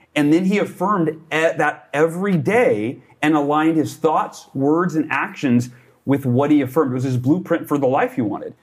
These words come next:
And he said, "I just lived in alignment with who I needed to be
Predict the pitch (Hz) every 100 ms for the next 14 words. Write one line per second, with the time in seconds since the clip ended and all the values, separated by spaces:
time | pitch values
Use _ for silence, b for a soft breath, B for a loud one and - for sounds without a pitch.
0 | b 147 139 165 - 143 160 165 127 120
1 | 139 190 214 165 165 139 135 143 170 180
2 | 156 - 185 202 202 208 202 196 147 117
3 | 123